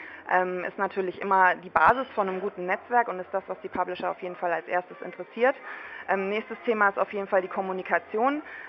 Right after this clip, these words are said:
Ähm, Publisher haben sehr unterschiedliche Bedürfnisse, ob das Werbemittel sind, spezielle oder andere Dinge, dass man darauf eingeht, dass man seine Publisher sehr genau kennt, ist wichtig und deren Bedürfnisse sehr genau kennt. Und dann ist es auch sehr, sehr branchenspeziell. Also um ein Beispiel mal rauszugreifen, im Bereich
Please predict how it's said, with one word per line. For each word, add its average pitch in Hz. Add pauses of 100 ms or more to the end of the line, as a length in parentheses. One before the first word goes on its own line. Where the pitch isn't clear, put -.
Ähm, 196
Publisher 196
haben 190
sehr 202
unterschiedliche 208
Bedürfnisse, 208
ob 185
das 185
Werbemittel 208
sind, 202
spezielle 202 (320)
oder 190
andere 220
Dinge, 208
dass 196
man 196
darauf 180
eingeht, 233
dass 196
man 196
seine 185
Publisher 196
sehr 185
genau 175
kennt, 240
ist -
wichtig 240
und 185
deren 175
Bedürfnisse 262
sehr 240
genau 226
kennt. 220 (440)
Und 196
dann 202
ist 233
es 214
auch 202
sehr, 202 (120)
sehr 202
branchenspeziell. 190
Also 175
um 180
ein 185
Beispiel 202
mal 190
rauszugreifen, 202
im 185
Bereich 180